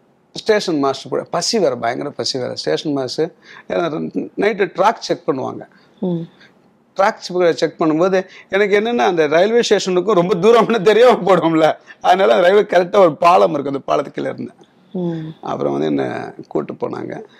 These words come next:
Speaker 2: ம்.
Speaker 1: கூட்டு போகும்போது ஃபர்ஸ்ட் பிரியாணி கொடுத்தாங்க.
Speaker 2: ம்.
Speaker 1: ரொம்ப சந்தோஷமா இருந்தேன். ஹோல் டே நான் சாப்பிடாம இந்த படம்லாம் பார்த்துட்டு காசு வேற இல்ல, ஒரு சாப்பிடாம இருந்தோன்னே, இந்த பிரியாணி சாப்பிட்ட உடனே,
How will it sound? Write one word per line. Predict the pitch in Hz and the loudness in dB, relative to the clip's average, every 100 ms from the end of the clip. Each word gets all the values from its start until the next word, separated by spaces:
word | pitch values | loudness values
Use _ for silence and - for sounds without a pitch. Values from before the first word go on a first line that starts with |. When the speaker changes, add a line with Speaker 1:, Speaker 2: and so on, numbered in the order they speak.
| _ _ | _ _
Speaker 2:
ம். | 170 160 156 - _ _ _ _ _ | -12 -10 -14 -20 _ _ _ _ _
Speaker 1:
கூட்டு | 208 180 | -4 -2
போகும்போது | 170 151 185 165 | -4 -2 -4 -6
ஃபர்ஸ்ட் | 147 - | -10 -6
பிரியாணி | 143 143 170 151 | -6 -4 -4 -8
கொடுத்தாங்க. | 120 - 123 - _ - _ _ _ _ _ - | -12 -14 -16 -16 _ -20 _ _ _ _ _ -10
Speaker 2:
ம். | 175 160 151 | -8 -8 -10
Speaker 1:
ரொம்ப | 160 131 156 | -8 -6 -6
சந்தோஷமா | 135 139 139 131 | -6 -6 -6 -6
இருந்தேன். | 120 117 120 120 - | -6 -6 -8 -8 -10
ஹோல் | 151 147 180 | -2 0 0
டே | 165 185 | 0 -2
நான் | 160 - | -4 -4
சாப்பிடாம | 131 139 143 139 139 127 127 - - | -4 -4 -4 -4 -4 -6 -10 -20 -20
இந்த | _ 123 131 | _ -6 0
படம்லாம் | 143 143 143 | 0 2 -2
பார்த்துட்டு | 135 131 139 | -4 -6 -6
காசு | 139 135 139 139 | -2 -2 -4 -8
வேற | 127 123 | -4 -4
இல்ல, | 117 123 139 131 - - 98 | -4 -4 -4 -4 -10 -16 -16
ஒரு | - 85 82 117 113 - - - | -10 -8 -8 -8 -12 -16 -20 -10
சாப்பிடாம | - - 64 | -10 -8 -8
இருந்தோன்னே, | 62 - - - - | -8 -10 -12 -16 -18
இந்த | - 143 | -14 -8
பிரியாணி | 147 156 147 | -4 -4 -4
சாப்பிட்ட | - 123 - 123 | -6 -8 -6 -6
உடனே, | 143 | -6